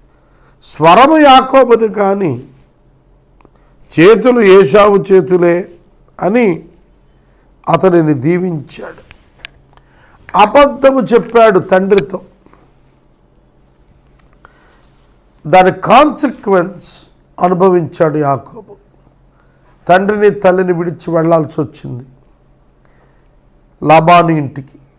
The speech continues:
మేనమామ ఇంటికి. అతడు తిరిగి వచ్చేప్పటికి తల్లి మరణించింది.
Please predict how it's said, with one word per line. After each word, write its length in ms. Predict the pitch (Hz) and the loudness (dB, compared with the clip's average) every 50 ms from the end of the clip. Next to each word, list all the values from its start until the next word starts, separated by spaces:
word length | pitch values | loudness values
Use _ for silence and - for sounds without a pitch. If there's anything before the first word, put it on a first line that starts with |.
| _ - | _ -14
మేనమామ 760 | - 139 151 160 180 202 214 208 220 208 202 202 202 196 190 190 | -8 -4 0 2 2 4 4 4 4 4 4 4 4 4 2 2
ఇంటికి. 480 | 180 170 151 139 120 - 123 - _ _ _ _ _ _ _ _ _ _ _ _ _ _ _ _ _ _ _ _ _ _ _ _ _ _ _ _ _ _ _ _ _ _ _ _ _ _ _ - | 0 0 -2 -4 -8 -12 -18 -20 _ _ _ _ _ _ _ _ _ _ _ _ _ _ _ _ _ _ _ _ _ _ _ _ _ _ _ _ _ _ _ _ _ _ _ _ _ _ _ -10
అతడు 260 | 170 156 143 175 160 147 | -8 -4 -2 -4 -4 -4
తిరిగి 320 | - - 208 202 208 208 | -6 -8 -8 -4 -2 0
వచ్చేప్పటికి 640 | 202 175 - - 190 180 160 156 165 156 170 156 | -2 -2 -2 -4 -6 -6 -6 -6 -10 -10 -10 -10
తల్లి 380 | 151 - - 160 156 160 160 160 | -10 -8 -6 -4 -4 -4 -4 -6
మరణించింది. 760 | 147 151 151 143 143 139 135 123 113 - - - - _ | -6 -6 -8 -8 -8 -8 -10 -10 -12 -16 -20 -20 -20 _